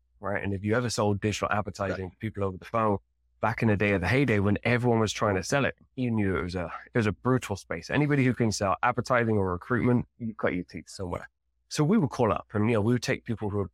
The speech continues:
Speaker 1: brand new to this space. And you have to have an angle. Like, number one, you have to have an angle. Say, "Hey, you know, I'm calling you up. Let's say I'm calling a dentist, all right? And we're trying to sell them advertising. Hey, my name's Dan. I'd like to sell you some digital advertising.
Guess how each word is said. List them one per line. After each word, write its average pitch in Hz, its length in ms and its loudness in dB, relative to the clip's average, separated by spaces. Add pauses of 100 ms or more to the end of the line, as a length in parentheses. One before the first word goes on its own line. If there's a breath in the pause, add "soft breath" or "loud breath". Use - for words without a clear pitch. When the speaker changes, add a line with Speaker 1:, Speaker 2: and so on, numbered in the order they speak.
Speaker 1:
brand 151 260 2
new 123 140 2
to - 120 -6
this 98 180 -2
space. - 500 -4 (440)
And 156 120 4
you 160 80 4
have 156 260 0
to 170 60 2
have 143 120 2
an 110 100 4
angle. 87 260 0
Like, 85 140 0
number 151 180 4
one, 113 200 2
you 123 60 2
have 139 140 -2
to 117 80 0
have 87 120 -2
an 85 80 -4
angle. - 260 -12
Say, 123 140 -10
"Hey, 165 220 -2
you 139 120 -2
know, 101 160 -2 (140)
I'm 98 240 2
calling 131 300 4
you 113 120 6
up. 110 160 2
Let's 131 160 0
say 127 100 0
I'm 110 120 2
calling 104 500 4
a 92 180 0
dentist, - 640 -4 (300)
all 87 100 -2
right? 123 120 -2 (180)
And 92 160 -8
we're 90 120 -10
trying 110 260 0
to 101 40 2
sell 95 200 0
them 90 140 -2
advertising. 92 500 -6 (440)
Hey, 135 360 2 (420)
my - 120 -8
name's 87 240 -8
Dan. 107 340 0
I'd 101 60 0 (300)
like 135 140 0
to 120 60 -10
sell 127 100 2
you 107 80 -2
some 98 180 -6
digital 104 300 0
advertising. 98 640 0